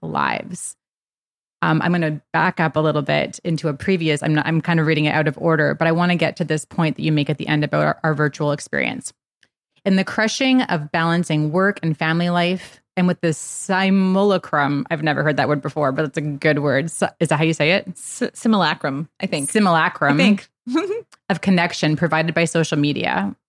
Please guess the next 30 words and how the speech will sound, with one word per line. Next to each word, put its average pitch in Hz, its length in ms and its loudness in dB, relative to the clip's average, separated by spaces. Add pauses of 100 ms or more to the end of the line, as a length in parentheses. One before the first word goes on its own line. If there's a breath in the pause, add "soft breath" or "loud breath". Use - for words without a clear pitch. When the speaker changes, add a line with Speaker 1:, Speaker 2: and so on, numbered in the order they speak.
(120)
Speaker 1:
And 160 120 2
I'm 151 140 4
gonna 147 300 0 (240)
assume 151 320 0
that 143 120 0
means 143 220 2
that, - 220 -8
like, 143 100 -8
we're 151 140 0 (120)
all 151 120 2
happening 143 320 2
simultaneously. 147 1120 -2
Is - 60 -8
that 165 160 -2
correct? - 540 -2 (380)
Speaker 2:
I, 170 160 -2
I 214 60 0
think 277 400 2 (160)
that 143 240 -6
what 196 180 2
I'm 180 380 0
saying 190 360 0
there 170 200 2
is 170 160 0
that 175 200 0
it's - 280 -2
the, 160 360 -2 (280)
it's - 420 -2 (480)
the 185 280 -2
appearance. 196 920 -2